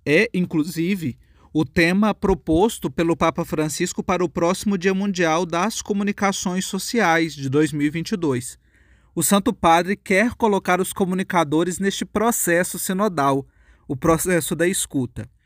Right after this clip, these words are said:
Mas veja, escutar. Não as pessoas escutarem a igreja. É a igreja escutar as pessoas, escutar os seus anseios. E só aí,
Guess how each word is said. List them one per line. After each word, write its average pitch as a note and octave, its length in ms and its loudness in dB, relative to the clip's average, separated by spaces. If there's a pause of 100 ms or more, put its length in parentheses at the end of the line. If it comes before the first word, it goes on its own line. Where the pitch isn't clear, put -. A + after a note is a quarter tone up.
(360)
Mas D#3 280 4
veja, C3 460 0 (500)
escutar. D#3 1080 0 (640)
Não B3+ 480 4
as B3+ 160 -2
pessoas G#3 640 0
escutarem D#3+ 760 -2
a D#3 60 0
igreja. C3 640 -4 (580)
É D#3+ 80 8
a F3 80 6
igreja G#3 800 2
escutar E3 640 -4
as E3 140 -10
pessoas, D#3+ 800 -6 (240)
escutar F3 840 -2
os D#3 120 -6
seus D3 260 2
anseios. B2+ 720 -6 (840)
E C#3+ 100 4
só A3+ 320 4
aí, F3 440 0